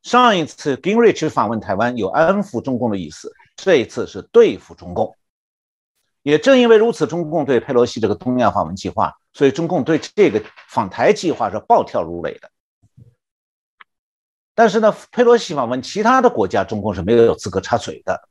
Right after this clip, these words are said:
所以就只能紧紧抓住他是不是访台大做文章。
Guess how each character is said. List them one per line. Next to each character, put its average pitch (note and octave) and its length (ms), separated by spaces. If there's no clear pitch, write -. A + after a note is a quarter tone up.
所 D#3 120
以 - 40
就 D3+ 100
只 - 200
能 D3 180
紧 F#3+ 220
紧 G2 180
抓 D3 220
住 B2+ 140
他 A#2+ 260
是 - 180
不 C3+ 120
是 - 120
访 E2+ 260
台 F#2 280
大 C3+ 180
做 G2+ 160
文 C#2+ 180
章。 - 220